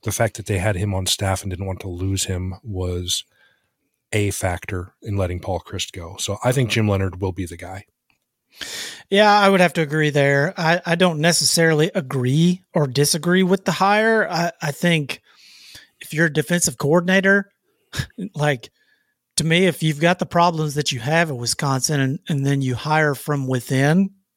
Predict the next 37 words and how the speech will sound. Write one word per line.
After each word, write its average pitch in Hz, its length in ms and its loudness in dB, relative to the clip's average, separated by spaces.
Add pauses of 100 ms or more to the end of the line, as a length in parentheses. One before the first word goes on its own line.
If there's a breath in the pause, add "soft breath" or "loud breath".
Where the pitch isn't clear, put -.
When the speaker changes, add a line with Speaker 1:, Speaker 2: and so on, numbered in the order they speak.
(360)
Speaker 2:
that 160 260 2
to 156 80 -4
me 160 300 2
is, 139 240 0
like, 143 240 0
questionable. 226 560 4
It's 208 100 0
kind 202 180 2
of 185 60 0
the 147 80 -4
Clemson 190 540 2
thing, 214 260 2
you 202 80 2
know, 214 300 4
where 156 320 2
we, 135 300 2 (360 loud breath)
we 151 140 0
question 170 480 0
their 143 160 0
offensive 156 600 0
ineptitude, 151 680 0
but 143 140 -4
then 143 180 0
they 135 120 0
hire 147 400 2
from 139 300 -4
within 135 580 0 (120)
Speaker 1:
Hmm. 101 220 2
Speaker 2:
to 156 120 4
run 139 220 2
the 139 100 2
offense 156 720 0
and 151 100 0
it's 131 160 -2
still 147 360 2
inept. 175 480 2 (400 loud breath)
So 208 200 2